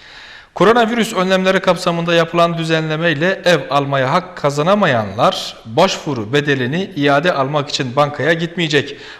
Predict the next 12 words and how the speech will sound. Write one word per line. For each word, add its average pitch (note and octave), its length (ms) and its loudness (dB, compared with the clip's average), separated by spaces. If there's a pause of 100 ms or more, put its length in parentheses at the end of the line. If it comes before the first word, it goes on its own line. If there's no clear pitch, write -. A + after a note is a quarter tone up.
Bankamatik F#3+ 580 2 (100)
üzerinden C#3 460 0
ya C#3+ 280 2
da D3 260 2
E C#3+ 120 0
F C#3 200 -2
T D3 100 0
yoluyla A#2+ 600 -2
vatandaşa C#3 560 0
paraları C3+ 600 -2
iade A#2 280 0
edilecek. A2+ 520 -6